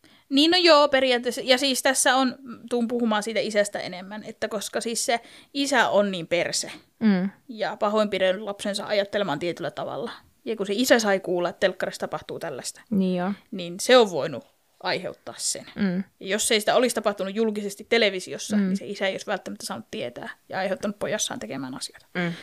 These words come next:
Speaker 1: Jos nyt näin pitkälle haetaan. Mutta ei mun mielestä, kun jos, jos lakiin ei ole määrätty, että ihmisiltä pitää tehdä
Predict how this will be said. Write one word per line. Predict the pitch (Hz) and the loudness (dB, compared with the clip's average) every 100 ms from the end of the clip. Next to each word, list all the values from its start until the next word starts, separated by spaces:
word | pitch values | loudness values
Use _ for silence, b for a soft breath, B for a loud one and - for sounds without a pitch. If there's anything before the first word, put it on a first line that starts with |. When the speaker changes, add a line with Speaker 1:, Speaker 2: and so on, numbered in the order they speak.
| B | B
Speaker 1:
Jos | - - | -6 -6
nyt | 202 | -4
näin | 190 196 | 2 2
pitkälle | 196 190 190 185 | 2 -4 -4 -2
haetaan. | 185 180 208 | -4 -6 -8
Mutta | 214 - | 0 4
ei | 247 247 | 6 6
mun | 247 240 | 6 4
mielestä, | 226 220 226 226 | 4 4 2 -2
kun | 214 214 - B B B B | -2 -4 -4 B B B B
jos, | 226 240 - | 2 2 -2
jos | 247 240 294 - | 2 6 6 4
lakiin | 262 262 262 269 233 | 2 2 4 4 6
ei | 214 | 6
ole | 208 | 6
määrätty, | 202 196 202 202 | 6 4 2 0
että | 202 - | -6 -2
ihmisiltä | 226 214 214 196 | 0 0 0 0
pitää | 202 196 190 | 0 0 2
tehdä | 202 196 202 | 0 2 0